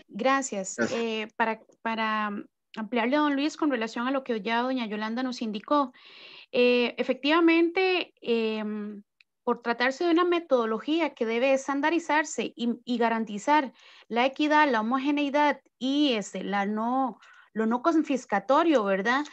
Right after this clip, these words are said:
Speaker 1: En la parte tributaria, eh, por eso es que es importante que, este, se aclare que son de acatamiento obligatorio. ¿Esto qué quiere decir? Que evidentemente al, al determinarse una metodología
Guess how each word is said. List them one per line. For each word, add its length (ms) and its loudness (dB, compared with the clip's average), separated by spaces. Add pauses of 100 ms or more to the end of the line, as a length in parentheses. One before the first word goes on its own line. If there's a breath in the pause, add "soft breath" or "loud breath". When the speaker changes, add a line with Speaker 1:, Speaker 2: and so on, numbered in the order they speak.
(200 loud breath)
Speaker 1:
En 100 -2
la 140 -2
parte 260 -2
tributaria, 760 0
eh, 140 2
por 200 0
eso 140 -4
es 80 -10
que 100 -2
es 80 -4
importante 880 2 (480 soft breath)
que, 540 2
este, 540 -4 (140)
se 180 0
aclare 480 2
que 560 2
son 220 -2
de 60 2
acatamiento 480 -2
obligatorio. 600 -2 (320 loud breath)
¿Esto 200 -2
qué 140 -2
quiere 200 2
decir? 500 2
Que 100 2
evidentemente 720 2
al, 180 -4
al 240 -4
determinarse 640 -2
una 120 0
metodología 840 0